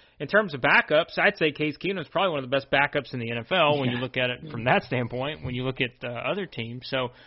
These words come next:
Speaker 1: uh, yeah, that, that, that's what I found interesting, too, in terms of, uh, the interest that was there, because, again, especially on a contract like this. Like, y-, you're telling me that there's not another team out there that would have said, "Hey, we'll pay this amount and we'll give you this kind of contract."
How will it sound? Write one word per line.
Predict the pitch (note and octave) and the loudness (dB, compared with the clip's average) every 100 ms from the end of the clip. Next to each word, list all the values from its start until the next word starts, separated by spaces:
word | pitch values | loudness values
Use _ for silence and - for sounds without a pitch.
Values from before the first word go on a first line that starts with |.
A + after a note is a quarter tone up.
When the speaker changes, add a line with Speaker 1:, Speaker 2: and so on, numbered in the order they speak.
| - - | -20 -4
Speaker 1:
uh, | C#3+ C#3+ D3 | 0 2 2
yeah, | G#3+ E3 | 4 6
that, | F#3 A#3+ - | 6 2 2
that, | A3+ F#3 | 0 2
that's | B3 B3+ | -4 -2
what | A#3+ | 2
I | G#3 F#3+ - _ | 2 2 -6 _
found | F3+ E3+ D#3 | -4 -2 -2
interesting, | E3 C#3+ - B2+ | -6 -8 -10 -12
too, | A#2 D#3+ B2 | -8 -10 -10
in | A2+ | -12
terms | A#2+ B2 B2 A#2+ | -10 -8 -10 -10
of, | A#2+ A#2 | -12 -8
uh, | A#2 A#2 A#2 A#2 | -8 -6 -8 -10
the | A#2 | -6
interest | C#3 C#3+ C#3 - | -6 -8 -12 -12
that | C3+ | -12
was | B2+ | -10
there, | C3+ C#3+ | -6 -6
because, | C#3 - D3 | -8 -10 -12
again, | C#3 G3 D#3+ B2+ _ _ _ _ - | -4 -2 -2 -4 _ _ _ _ -6
especially | D3+ - C#4 - A3 | -2 4 4 4 0
on | F3+ | 0
a | |
contract | D#3 E3 D#3 - E3 D3+ | 2 0 0 -2 -2 -2
like | C3+ A#2+ | -6 -4
this. | E3 D#3 A#2 - - | -2 -2 -4 -14 -6
Like, | C#3+ C#3 | -4 -4
y-, | C#3+ D3 | -6 -8
you're | D#3 | -10
telling | F#3 A3 G#3+ | -6 -2 -2
me | F3 F3+ | -4 -8
that | D3+ | -8
there's | D#3 E3 | -8 -6
not | D#3 D#3+ | -6 -4
another | D3+ D3+ | -6 -8
team | C3 D3+ D3+ | -10 -10 -10
out | D#3 | -10
there | D3+ D#3 | -8 -10
that | D3 B2+ | -10 -14
would | C3 | -14
have | C3+ | -14
said, | - C3 | -12 -12
"Hey, | A#2 D3 B2+ A2+ | -6 -4 -4 -10
we'll | - F3 | -14 -14
pay | - F3+ | -8 -8
this | C3+ C#3 C#3+ | -6 -12 -12
amount | B2+ C3 C3 B2+ - | -10 -8 -8 -10 -14
and | A#2+ | -14
we'll | C3 | -14
give | C3+ C#3 | -12 -14
you | B2 | -14
this | B2+ B2 | -16 -14
kind | C3+ A#2 | -14 -12
of | |
contract." | A#2 C#3 D3 A#2+ A2+ A#2 | -10 -10 -10 -10 -10 -12